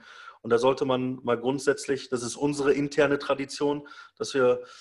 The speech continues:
äh, keinem hier die Tür verschließen. Wir wollen auch keine Elite-Jagdschüler ranzüchten, aber wir wollen am Ende des Tages, lass uns dieser Tradition bitte weiter treu bleiben, auch wenn's hart ist, auch wenn wir mehr Geld nehmen. Ne? Wir, wir haben's halt nicht, wir,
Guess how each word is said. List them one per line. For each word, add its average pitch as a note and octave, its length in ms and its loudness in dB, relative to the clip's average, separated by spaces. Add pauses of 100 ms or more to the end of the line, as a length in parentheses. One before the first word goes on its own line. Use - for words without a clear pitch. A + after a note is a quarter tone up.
(220)
äh, A#2 680 2
keinem B2+ 280 -2
hier B2+ 100 0
die A#2+ 140 -8
Tür C#3 160 -6
verschließen. C#3+ 720 -4
Wir A2+ 40 -6
wollen A#2+ 160 0
auch A2+ 80 -2
keine A#2 200 -6
Elite-Jagdschüler A#2+ 720 -4
ranzüchten, B2+ 460 -6
aber A#2+ 200 -4
wir A#2 120 -6
wollen C3 180 -2
am A2+ 160 -6
Ende C3 200 -6
des B2+ 160 -10
Tages, C#3 440 -2 (400)
lass B2+ 220 2
uns C3 160 -4
dieser C#3+ 240 2
Tradition C3+ 500 -2
bitte B2+ 220 -6
weiter B2 300 0
treu A#2+ 240 2
bleiben, C3 340 -2
auch B2 220 -2
wenn's A#2 280 -6
hart B2 240 2
ist, D3+ 180 -6
auch C3 240 2
wenn C3 140 0
wir B2+ 120 4
mehr A#2+ 200 4
Geld B2 380 2
nehmen. D#3 440 -2 (480)
Ne? D3 220 2
Wir, B2 240 0
wir B2+ 140 2
haben's D#3 260 -2
halt D#3+ 140 4
nicht, C#3+ 220 -4 (320)
wir, D3 160 -2